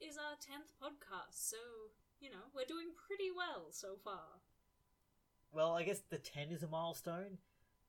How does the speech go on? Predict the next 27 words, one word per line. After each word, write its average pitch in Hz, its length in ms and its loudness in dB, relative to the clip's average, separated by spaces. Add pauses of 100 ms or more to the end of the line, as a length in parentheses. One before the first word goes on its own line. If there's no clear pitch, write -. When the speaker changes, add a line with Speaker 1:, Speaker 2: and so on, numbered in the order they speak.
(160)
Speaker 2:
It's 151 160 -4
been, 165 180 2
like, 156 160 0
a 135 80 -4
year 123 320 -6
since 139 240 -10
we 135 80 -2
actually - 320 -2
started 120 320 -2
this, 160 260 -6
and 123 120 -12
ten 139 260 -6
in 135 80 -8
a 123 80 -10
year 123 340 -8
is 110 140 -10 (160)
really 110 320 -6
bad. 101 320 -4 (400)
Speaker 1:
Hush - 380 0
now. 170 340 -10 (240)
Those 262 400 0
are 247 80 -6 (100)
mere 294 380 -2
details. 202 1160 -4 (100)
Enjoy 226 400 -4
our 226 160 -4
milestone. 190 880 -8